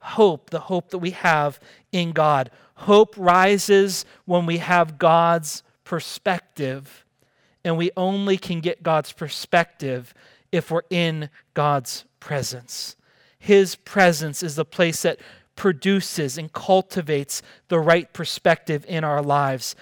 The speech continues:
So God's perspective, it requires something of us. It reveals many things, that he's prepared, that he has a plan, but it requires time with him,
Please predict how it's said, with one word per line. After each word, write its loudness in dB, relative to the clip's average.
So -2
God's 6
perspective, -2
it -12
requires -2
something -8
of -12
us. -14
It 0
reveals 4
many 0
things, -10
that 2
he's -4
prepared, 0
that 0
he -2
has -2
a -6
plan, -2
but 2
it 0
requires 0
time 0
with -6
him, -10